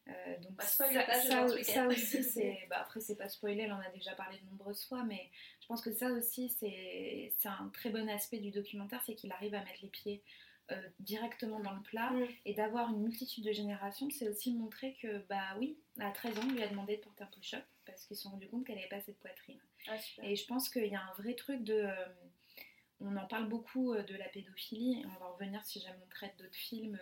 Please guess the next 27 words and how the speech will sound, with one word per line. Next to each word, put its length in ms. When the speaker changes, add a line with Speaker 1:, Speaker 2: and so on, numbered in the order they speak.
Speaker 1:
euh, 100
dans, 300
dans 60
cet 220
épisode. 480
Euh, 240
c'est 120
quand 80
même 140
quelque 200
chose 220
qui 80
est 260
très 320
tabou, 400
euh, 380
au 80
sein 200
de 60
notre 120
société, 500
qui 120
est 20
encore 240
compliqué 640
à 140
déceler. 480